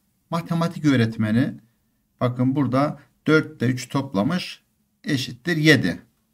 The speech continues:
Muallimetür riyadiyat, matematik öğretmeni. Muallimür riyada,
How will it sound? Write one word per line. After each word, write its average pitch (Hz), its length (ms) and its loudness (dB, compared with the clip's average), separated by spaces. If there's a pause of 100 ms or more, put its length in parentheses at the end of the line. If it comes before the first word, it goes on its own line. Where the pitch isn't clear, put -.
(140)
Muallimetür 147 760 2
riyadiyat, 127 800 2
matematik 151 560 0
öğretmeni. 98 560 0 (1120)
Muallimür 196 840 10
riyada, 175 760 4